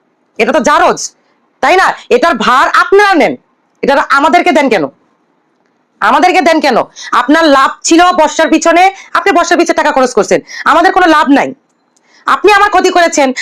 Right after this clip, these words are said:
আমার একটা বাচ্চা থাকা সত্ত্বেও আপনি আমাকে মামলাতে নাম দিয়েছেন। আমি কি লেডি বাইকার? আমার কি কোনো ই আছে যে আমি বাইক চালাই?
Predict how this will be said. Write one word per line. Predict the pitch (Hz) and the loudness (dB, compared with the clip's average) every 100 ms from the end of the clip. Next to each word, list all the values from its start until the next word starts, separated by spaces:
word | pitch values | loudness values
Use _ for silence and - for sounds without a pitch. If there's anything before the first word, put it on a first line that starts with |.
| - | -2
আমার | 311 359 | 0 0
একটা | 359 | 0
বাচ্চা | 311 302 330 | -2 -2 -2
থাকা | 320 320 | 0 0
সত্ত্বেও | 311 302 | -2 0
আপনি | 285 277 339 | 0 2 0
আমাকে | 311 302 | 2 0
মামলাতে | 269 277 277 | 0 0 0
নাম | 262 254 | 0 2
দিয়েছেন। | 254 233 208 185 _ _ - | 0 0 -2 -4 _ _ -4
আমি | 240 | 0
কি | 320 | 2
লেডি | 285 277 | 2 2
বাইকার? | 302 285 294 330 214 - _ - - | 2 0 0 -2 -2 -4 _ -18 -4
আমার | 208 262 | -2 0
কি | 285 | 0
কোনো | 294 294 | 2 2
ই | 285 | 4
আছে | 359 349 | 2 2
যে | 269 | 0
আমি | 240 | 0
বাইক | 247 254 285 | 2 0 0
চালাই? | 320 320 190 | 0 0 -2